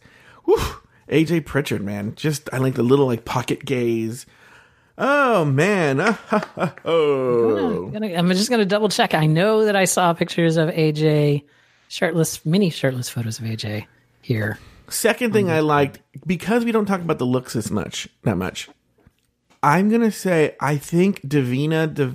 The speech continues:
Speaker 1: Campo's Eleganza Extravaganza look might be one of my favorite looks of all time.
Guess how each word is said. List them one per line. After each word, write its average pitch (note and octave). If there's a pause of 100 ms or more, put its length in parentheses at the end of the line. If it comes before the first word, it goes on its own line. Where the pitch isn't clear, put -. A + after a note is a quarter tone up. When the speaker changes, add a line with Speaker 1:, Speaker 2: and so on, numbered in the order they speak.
Speaker 1:
Campo's B2+ (120)
Eleganza C3
Extravaganza A#2
look G#2
might B2+
be C#3+
one B2+
of A#2+
my A#2
favorite A#2
looks G#2+
of A#2
all F#2+
time. -